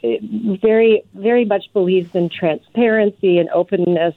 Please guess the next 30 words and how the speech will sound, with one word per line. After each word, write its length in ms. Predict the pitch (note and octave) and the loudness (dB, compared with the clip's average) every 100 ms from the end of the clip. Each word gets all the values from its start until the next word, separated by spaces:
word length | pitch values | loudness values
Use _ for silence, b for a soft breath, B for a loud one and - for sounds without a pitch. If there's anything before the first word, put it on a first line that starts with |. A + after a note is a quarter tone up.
| - | -4
decided 540 | E3+ - D#3+ E3+ E3 - | -6 -2 -2 -2 -4 -2
to 140 | F#3 | -2
really 280 | F3+ A#3+ D#4+ | 2 2 2
tackle 380 | - G#3+ G#3 G3 | 0 -4 -2 -2
it 80 | D3 | -2
head 180 | F3 | -4
on 380 | E3 D#3+ D#3+ - - B B B B - | -2 -2 -6 -12 -18 B B B B -4
and 220 | G3+ G#3 | 0 2
really 220 | G#3+ C#4 D#4+ | 2 2 0
address 480 | A3+ E3+ F3 F3 - | -2 -2 -2 -2 -4
what 180 | G3 E3+ | -4 -4
was 140 | F#3 | -6
going 320 | - F3 F#3 F3+ | -4 -2 0 0
on 160 | F3 | 0
in 100 | F#3 | 0
the 60 | F#3 | 0
market 600 | F3 E3 E3 E3 D#3+ D#3+ - | -2 -2 -2 -2 -2 -2 -6
and, 300 | E3 D#3+ D#3 - B B B | -4 -4 -6 -10 B B B
uh, 180 | F3 | -4
what 220 | F3 F#3+ G3 | 0 -2 0
we 140 | G3 | 2
were 120 | F#3 | 2
all 220 | F3 F3 - | 2 -2 -4
seeing 320 | - F#3 F#3 F3+ | -4 -2 0 -2
and 120 | D#3+ | -6
hearing 420 | - F3 F#3 G3+ | -4 -2 0 0
about, 400 | E3+ D#3+ E3 F3 - | -2 0 -2 -2 -4
so 140 | F3+ | -2
that 300 | F3+ F3 F#3 | 0 -2 -2
we 120 | F#3 | -4